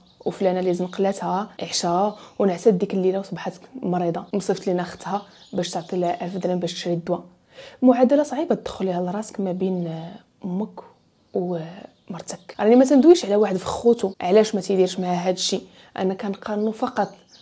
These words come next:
بمرتو، كندوي على مرتو مع امو. في ديك اللحظه انا كرهتو، بديت نقول: "شمن ولاد هادو، هذا راه مسخوط". فاش نقول: "مهمتي جميله، راه ولدك مسخوط"، كتبقى كتقول لنا: "لا انا ما سخطاش عليه،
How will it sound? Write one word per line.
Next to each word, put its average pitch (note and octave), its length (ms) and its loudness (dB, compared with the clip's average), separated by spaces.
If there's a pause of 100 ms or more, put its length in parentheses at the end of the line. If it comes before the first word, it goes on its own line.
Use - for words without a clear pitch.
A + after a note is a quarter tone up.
بمرتو، F#3 500 0 (360)
كندوي G#3 340 2
على A3 140 0
مرتو A#3 340 2
مع F#3 200 -2
امو. G3 320 0
في - 120 -4
ديك G3+ 120 4
اللحظه F#3+ 340 0
انا F3 100 -4
كرهتو، F3 400 -10 (240)
بديت C#4 220 6
نقول: C#4+ 260 4
"شمن G3 300 0
ولاد F#3 340 -2
هادو، F#3 280 -4 (300)
هذا F#3 200 -8
راه F3+ 100 -8
مسخوط". F3 400 -4 (520)
فاش A3 220 2
نقول: C4 260 6
"مهمتي A3 300 4
جميله، G#3+ 340 0
راه G#3+ 100 -2
ولدك G3 280 0
مسخوط"، - 380 -6
كتبقى - 340 -8
كتقول F#3 320 -2
لنا: G3 320 -2 (280)
"لا A#3 280 4 (360)
انا A#3 140 2
ما G#3+ 100 0
سخطاش - 480 -10
عليه، F3+ 340 -6